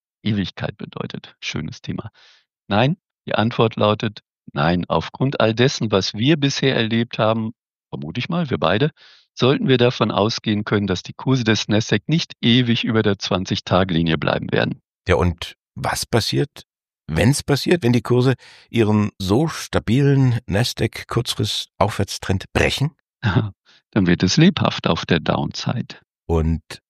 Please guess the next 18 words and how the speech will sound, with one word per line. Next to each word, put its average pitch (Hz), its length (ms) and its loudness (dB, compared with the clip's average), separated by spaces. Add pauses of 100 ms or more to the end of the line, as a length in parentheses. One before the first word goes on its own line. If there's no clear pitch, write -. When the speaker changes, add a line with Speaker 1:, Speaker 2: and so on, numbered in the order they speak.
Speaker 2:
was - 340 -6 (160)
mache 87 240 0
ich 85 140 -2
jetzt? - 300 -2
Sollte 101 200 2
man 101 80 4
nicht 101 260 -2 (340)
jetzt 76 360 -2
schon - 220 -2
mal 113 320 0 (480)
reagieren, 95 720 2 (200)
rausgehen? 120 760 0 (120)
Weil 90 200 0
wir 92 120 2
haben 160 180 4
ja 85 80 4
jetzt - 340 -2 (320)
Rekorde. 80 640 2